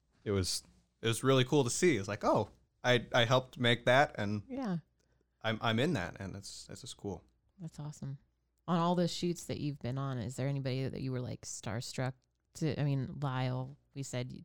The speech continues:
Speaker 2: you know, took you around or whatever, but somebody that you maybe never thought you'd meet and you finally got to meet in person?
Speaker 1: Um,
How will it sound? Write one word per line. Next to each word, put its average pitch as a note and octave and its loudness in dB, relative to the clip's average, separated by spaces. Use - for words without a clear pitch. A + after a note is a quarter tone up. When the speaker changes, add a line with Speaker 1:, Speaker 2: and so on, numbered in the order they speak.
Speaker 2:
you C#3 -4
know, A#2+ -6
took B2+ -8
you B2 -2
around B2+ -2
or A#2+ -4
whatever, A2+ -4
but - -10
somebody D3 0
that C3 -2
you C#3+ -4
maybe F3 0
never E3 2
thought D#3 0
you'd D#3+ 0
meet D#3+ 2
and D3 -2
you C#3+ 2
finally C#3 0
got C3 0
to C#3 -2
meet C#3 0
in B2+ -6
person? D3 -16
Speaker 1:
Um, D3 6